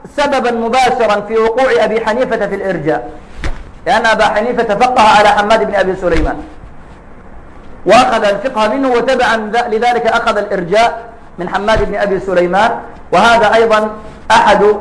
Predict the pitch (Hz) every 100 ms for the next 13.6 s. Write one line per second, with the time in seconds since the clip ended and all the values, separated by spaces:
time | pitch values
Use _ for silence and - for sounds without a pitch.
0 | - - - 175 175 214 202 185 165 180
1 | 190 208 208 208 - - - 170 196 190
2 | 185 185 202 185 180 202 196 208 190 185
3 | 214 - - - - - 165 185 214 175
4 | 180 180 175 151 156 151 175 175 180 214
5 | 208 180 160 185 214 208 165 170 180 202
6 | 208 214 208 175 165 170 208 214 226 226
7 | - - - - 175 175 214 180 143 123
8 | - 151 196 196 185 185 165 160 143 139
9 | 147 180 196 180 165 190 202 202 202 202
10 | 175 170 196 185 170 165 147 135 - -
11 | - - - - - - - - - -
12 | - - - - 240 269 240 226 269 233
13 | 226 208 185 269 254